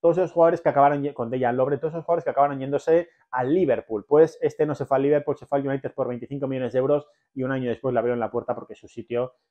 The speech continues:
era mejor un Everton, que es a donde fue, que un Manchester United,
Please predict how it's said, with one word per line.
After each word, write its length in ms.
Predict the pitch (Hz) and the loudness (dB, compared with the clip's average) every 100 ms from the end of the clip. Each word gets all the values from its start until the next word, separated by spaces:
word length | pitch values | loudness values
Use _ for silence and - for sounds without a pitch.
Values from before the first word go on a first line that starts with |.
| _ | _
era 180 | 123 120 | -4 -2
mejor 420 | 120 110 127 120 - | -4 -6 -4 -4 -2
un 200 | 147 147 | -2 0
Everton, 440 | 131 127 123 127 | 0 -2 -2 -8
que 60 | 117 | -4
es 80 | 120 | -4
a 20 | |
donde 180 | 120 113 | -4 -4
fue, 220 | 120 113 | -4 -2
que 80 | 123 | -4
un 80 | |
Manchester 360 | 117 113 - 113 | -4 -8 -8 -6
United, 340 | 107 110 117 | -6 -2 0